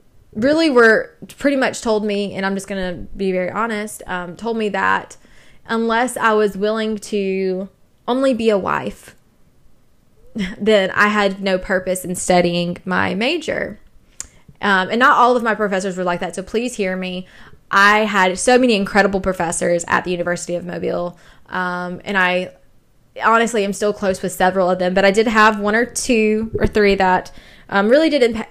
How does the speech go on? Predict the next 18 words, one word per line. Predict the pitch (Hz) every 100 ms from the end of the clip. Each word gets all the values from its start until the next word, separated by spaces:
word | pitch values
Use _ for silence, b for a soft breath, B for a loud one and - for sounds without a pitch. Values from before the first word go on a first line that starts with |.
| -
impact | 233 220 190 -
that, | 190 185
because | 190 196 185 180
after | 202 202 202
the | 190
things | 190 247 240
that | 214
happened, | 220 214 208 208 208 208 B B B B
um, | - 190 185 185 82 - - _ _
when | 202 240 269
I | 220
tried | 214 214 202
to | 202
pursue | 208 196 202
vocational | 190 185 185 185 185 185
ministry | 180 175 180 - 180 180
and | - 185
then | 185 180 180 180